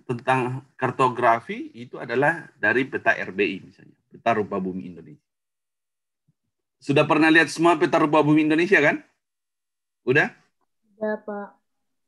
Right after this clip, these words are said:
Speaker 1: Ada yang belum? Sudah ya. Kalau pernah ambil das pasti per-,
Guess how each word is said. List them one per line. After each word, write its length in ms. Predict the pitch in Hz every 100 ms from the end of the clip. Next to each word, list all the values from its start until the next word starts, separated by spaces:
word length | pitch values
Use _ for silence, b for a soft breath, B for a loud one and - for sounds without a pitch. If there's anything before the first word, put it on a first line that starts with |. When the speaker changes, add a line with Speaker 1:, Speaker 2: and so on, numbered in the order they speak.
| _ 113
Speaker 1:
Ada 160 | 131
yang 80 | 131
belum? 320 | 143 156 90 _ _ _ _ _ _ _ _ _ _ _ _ _ _ _ _ _ _ _ _
Sudah 160 | 120 117
ya. 160 | 104 117
Kalau 240 | - 117 107
pernah 240 | 123 123 110
ambil 240 | 123 127
das 160 | 131 139
pasti 400 | - 123 - 104
per-, 160 | -